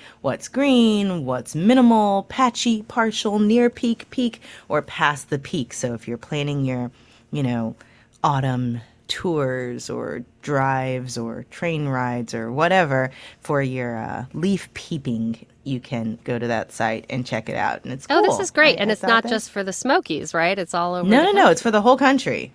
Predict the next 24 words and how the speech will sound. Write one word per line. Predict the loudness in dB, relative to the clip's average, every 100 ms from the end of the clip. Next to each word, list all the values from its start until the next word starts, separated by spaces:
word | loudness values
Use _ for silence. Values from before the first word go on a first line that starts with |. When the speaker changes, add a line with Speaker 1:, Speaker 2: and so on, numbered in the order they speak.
| -4
Speaker 1:
Yep. | -2 -2 _ -2
Mm-hmm. | 0 0 -4 _ _ _ -20 -20 -16
Speaker 2:
So | -6
you | 0
Speaker 1:
So, | 2
Speaker 2:
get | 4 4
Speaker 1:
yeah, |
Speaker 2:
s-, | 2 2
right | 2
now | 4 4
Speaker 1:
that's |
Speaker 2:
you | 2
see | -4 -8
the | -10 _ _
tiniest | -4 2 4 4 4 2 0 -2
minimal | 0 2 4 2 0
change | -2 0 2 0 0 -4
in | -4
the | -2
northern | -2 -2 -2 -2 -4
reaches | -4 -6 -8 -6
of | -8
the | -8
country. | -6 -6 -6 -6 -6 -10